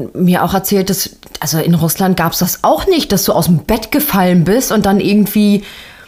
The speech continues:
ja, direkt was, äh, zwischen die Kiemen geschoben bekommen hast, sozusagen. Die sind aufgestanden, sind vor der Schule, äh,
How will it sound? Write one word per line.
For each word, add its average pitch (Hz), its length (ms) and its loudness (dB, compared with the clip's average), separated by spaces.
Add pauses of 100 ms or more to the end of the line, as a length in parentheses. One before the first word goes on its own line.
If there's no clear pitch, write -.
(240)
ja, 220 160 0
direkt 214 440 -2
was, - 380 -2
äh, 196 600 0
zwischen 254 260 2
die 240 100 2
Kiemen 359 340 2
geschoben 190 380 2
bekommen 170 360 2
hast, 156 160 0
sozusagen. 151 720 0 (460)
Die 214 60 2
sind 214 220 2 (160)
aufgestanden, 254 1040 2 (360)
sind 220 180 2
vor 220 200 0
der 202 100 2
Schule, 254 800 4
äh, - 40 4